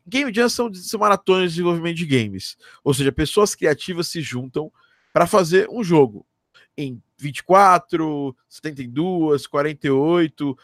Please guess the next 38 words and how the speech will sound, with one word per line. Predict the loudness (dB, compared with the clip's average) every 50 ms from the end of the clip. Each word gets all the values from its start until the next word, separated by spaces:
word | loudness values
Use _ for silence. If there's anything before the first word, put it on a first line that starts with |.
| _ _ _
e | 2 2
até | 2 4 2 2
nove | 4 6 6 4 6 4 0
dias. | -2 2 2 2 2 2
Tem | 0 -6 -8
dias | -2 0 0 0 0
de | 0
nove | 0 0 0 0 0
dias, | -4 0 0 0 0
trezentos | 0 -4 -10 -10 -10
e | -14
sessenta | -16 -14 -14 -14
e | -14
cinco | -14 -16 -12 -8 -6 -6
indies, | -6 -6 -8 -12 -16 -18 _ _ _ _ _ _ _ _
onde | -6 -6 -4 -2
nasceu | -2 -2 -2 -2 -2 -2 0
o | 2
What | 0 0 2
the | 0 -2
Box, | 0 2 2 2 2 0 -4 -8
que | -4
é | -4
um | -2 0
jogo | 0 -2 -2 -2
que | -4 -8
eu | -8
fiz | -6 -6 -8
a | -8
trilha | -6 -4 -4 -4 -4
sonora, | -2 -4 -4 -2 0 2 2 0 0 -6 _ _ -20 -20 -20 -20 _ _ _
nasceu | 2 2 2 2 2 2 2 2 2
nesse | 2 -2 -4 -4 -4 -8
período | 0 2 4 4 4 4 2 0 0 2 4 6
aí | 6 6 6 4 2 0
de | -4 -6
nove | -2 0 0 0 0 -2
dias. | -8 -8 -6 -4 -2 -2 -2 -4 -6 -12 _